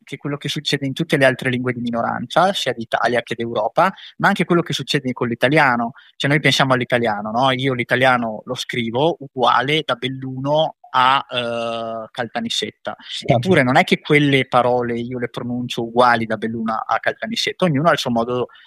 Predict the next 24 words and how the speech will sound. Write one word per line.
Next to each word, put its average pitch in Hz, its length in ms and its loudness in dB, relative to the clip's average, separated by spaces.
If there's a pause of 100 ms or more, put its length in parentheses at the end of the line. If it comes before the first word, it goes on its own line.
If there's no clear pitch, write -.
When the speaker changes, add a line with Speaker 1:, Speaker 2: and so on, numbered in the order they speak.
Speaker 1:
di, 110 400 -2
di 113 120 -2
pronunciarle, 117 640 2
e 151 80 2
questo - 320 2
aiuta 151 540 2
le 120 120 0
varietà, 113 560 -2 (280)
cioè 143 160 2
avere 160 240 2
una 135 120 -2
lingua 135 340 -4
alta, 117 540 -2 (280)
che 107 80 -8
è - 60 -12
quella 110 200 -8
soprattutto 113 540 -8
della 113 160 0
scrittura, 185 520 0
e 190 60 4
poi 143 200 2
tante 139 320 0
possibili 117 480 -6
pronunce, 117 640 0